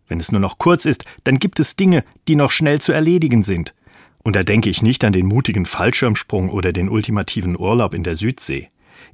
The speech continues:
Eher Konflikte angehen, Missverständnisse mit Freunden ausräumen und mich entschuldigen, wo ich Mist gebaut habe. Vielleicht wäre ja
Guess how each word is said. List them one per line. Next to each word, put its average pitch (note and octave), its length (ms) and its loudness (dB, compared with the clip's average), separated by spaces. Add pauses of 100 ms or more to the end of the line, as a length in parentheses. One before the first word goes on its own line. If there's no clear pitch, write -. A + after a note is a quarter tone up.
Eher F#2+ 260 2 (240)
Konflikte - 640 0
angehen, E2+ 500 -4
Missverständnisse A#2+ 800 0
mit G2 160 0
Freunden A#2+ 480 -2
ausräumen G#2+ 600 0
und - 200 -6
mich B2 180 -4
entschuldigen, A#2 640 2 (180)
wo B2 80 0
ich A2 140 -2
Mist F#2 260 -2
gebaut D2+ 380 -8
habe. - 300 -8 (840)
Vielleicht A2 360 2 (300)
wäre D#3+ 240 4
ja D#3+ 200 2